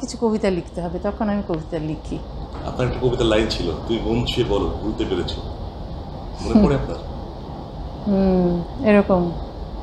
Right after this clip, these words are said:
Speaker 2: মন ছুঁয়ে বলো, এটা কাউকে কি ইঙ্গিত করে?
Speaker 1: এগুলো মনে নেই। শুনুন, কবিতা এইসব কাউকে নিয়ে হয়তো লিখি, পরে এগুলো আর মনে থাকে না, পরেও, পরে ওগুলো সবার জন্যই হয়ে যায়, একান্ত নিজেরই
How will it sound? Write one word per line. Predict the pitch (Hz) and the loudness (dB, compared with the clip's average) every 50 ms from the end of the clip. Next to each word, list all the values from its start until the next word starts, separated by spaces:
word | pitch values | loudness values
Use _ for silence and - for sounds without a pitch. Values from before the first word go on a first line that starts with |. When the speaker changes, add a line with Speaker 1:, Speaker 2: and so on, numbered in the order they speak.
| - - - - - 98 | -8 -8 -8 -8 -4 -2
Speaker 2:
মন | 117 123 131 | 0 0 0
ছুঁয়ে | 127 - 135 123 104 | 0 2 2 2 2
বলো, | 110 110 104 | 2 0 0
এটা | 101 - 107 101 - - - - - - - | 0 0 -2 -2 -2 -6 -10 -10 -8 -2 2
কাউকে | 101 110 - - | 2 2 2 2
কি | - - 123 113 104 98 - - - - | 0 0 2 2 2 0 -2 -6 -8 -6
ইঙ্গিত | 98 113 113 127 - - | -4 -4 -4 -4 -2 -2
করে? | 117 110 90 - - - - - - - - - - - - - - - - - - - - - - - | 0 0 0 0 -2 -4 -8 -8 -8 -10 -12 -12 -12 -14 -14 -14 -14 -16 -16 -14 -14 -14 -12 -12 -10 -4
Speaker 1:
এগুলো | 220 220 226 226 302 330 415 453 | 0 0 2 2 2 2 2 4
মনে | 415 320 254 220 202 190 | 4 6 6 6 4 2
নেই। | 180 170 165 170 165 - - - - - - - - - - | 0 0 -2 -4 -6 -8 -10 -14 -16 -16 -16 -16 -14 -14 -12
শুনুন, | - - 339 349 339 254 196 180 - | -2 2 4 6 6 6 6 4 4
কবিতা | 247 240 240 233 277 277 - 302 294 294 294 302 302 302 302 - - - - - - - - - - | 4 4 6 6 4 4 6 6 8 8 10 8 8 6 2 0 -8 -14 -16 -16 -16 -18 -18 -14 -2
এইসব | - 240 233 - 277 262 - - | -2 -2 0 2 0 0 0 4
কাউকে | 247 233 233 233 - 262 | 4 4 4 6 2 2
নিয়ে | 240 247 247 254 254 | 4 6 6 6 4
হয়তো | 233 233 247 247 247 254 | 4 2 0 0 0 0
লিখি, | 226 220 233 226 - - 220 - - | 0 0 0 -2 -2 -4 -6 -2 2
পরে | 240 254 269 302 330 339 339 | 4 4 4 4 4 4 2
এগুলো | 320 294 311 302 330 | 2 2 4 4 4
আর | 320 294 | 4 4
মনে | 247 233 220 220 226 220 - | 4 2 2 2 0 -2 -2
থাকে | - 190 - - 190 | -6 -8 -6 -6 -6
না, | 175 175 180 - | -4 -4 -6 -2
পরেও, | - 214 214 240 247 240 240 233 - - - - | -2 0 2 4 4 4 2 2 0 -4 -8 -4
পরে | 226 220 226 233 | -2 2 2 4
ওগুলো | 220 220 202 220 214 220 214 | 2 2 2 0 0 0 -2
সবার | - - 214 190 202 208 208 190 - | 0 0 2 4 6 4 4 4 0
জন্যই | 202 190 190 190 185 180 | -2 -2 -2 -2 -2 -2
হয়ে | 170 175 165 160 160 156 | -2 -2 -2 -2 -2 -4
যায়, | 156 165 160 160 - - - - - - - - - - | -6 -6 -10 -10 -10 -12 -12 -12 -12 -12 -14 -12 -8 -6
একান্ত | 202 185 - 202 196 208 208 202 | -6 -2 2 2 2 2 2 2
নিজেরই | 214 190 180 180 175 190 185 175 180 | 0 0 0 0 0 0 -2 -2 -2